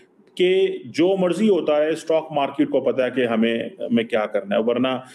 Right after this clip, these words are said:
हमारे यहाँ election हो, पहले ही चार महीने पहले ही स्टॉक market नीचे गिर जाती है, लोग परेशान हो जाते हैं,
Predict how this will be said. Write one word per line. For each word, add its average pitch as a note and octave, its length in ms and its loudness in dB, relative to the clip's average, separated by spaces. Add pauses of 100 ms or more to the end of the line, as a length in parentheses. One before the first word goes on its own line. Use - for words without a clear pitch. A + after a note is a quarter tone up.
(180)
हमारे B2+ 300 2
यहाँ D#3+ 120 2
election D3 340 0
हो, D#3 100 2
पहले D3 260 0
ही D3+ 60 0
चार C3+ 280 0
महीने A#2+ 280 0
पहले C3+ 240 0
ही C#3 80 0
स्टॉक B2 300 0
market A2+ 340 0
नीचे A2 240 0
गिर G2+ 180 -4
जाती G2 360 -2
है, F#2+ 200 -2 (380)
लोग B2 260 0
परेशान A2 380 0
हो G2+ 160 2
जाते G2 280 0
हैं, F#2 280 -2